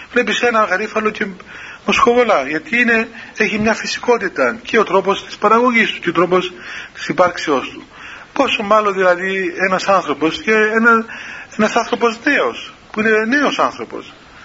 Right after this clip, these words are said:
που έχει, είναι όμορφος αφ' εαυτού του, η νεανικότητα, η, η νεαρή ηλικία, έχει μια ομορφιά. Άμα τη χαλούμε την νεαρή ηλικία με όλα αυτά τα πράγματα, μετά τότε,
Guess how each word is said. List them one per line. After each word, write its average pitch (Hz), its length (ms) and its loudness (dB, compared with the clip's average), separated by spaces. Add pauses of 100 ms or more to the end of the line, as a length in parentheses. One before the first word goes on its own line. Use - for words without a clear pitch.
(420)
που - 80 2
έχει, 220 400 0
είναι 214 220 4
όμορφος 226 540 2
αφ' - 140 -4
εαυτού 226 440 0
του, 120 220 -6
η 151 100 0
νεανικότητα, 147 800 2
η, 127 260 -4 (300)
η 143 100 -2
νεαρή 139 280 2
ηλικία, 147 420 -2
έχει 220 160 -2
μια 254 200 2
ομορφιά. 170 560 0 (540)
Άμα 233 180 2
τη 247 120 -4
χαλούμε 202 440 -2
την 185 120 -6
νεαρή 165 260 0
ηλικία 156 420 -2
με 151 120 0
όλα 180 100 4
αυτά 180 160 -2
τα 175 60 2
πράγματα, 147 580 0 (640)
μετά 233 320 0
τότε, 247 500 2